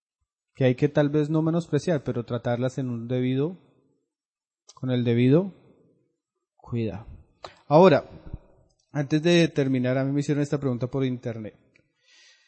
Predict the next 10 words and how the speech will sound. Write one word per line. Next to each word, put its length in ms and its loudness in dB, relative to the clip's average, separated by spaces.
¿La 100 0
mujer 340 4
puede 200 2
participar 600 -2
de, 420 -2
del 160 -2
segundo 420 -2
nivel, 460 -2
tercer 320 -8
nivel, 380 -4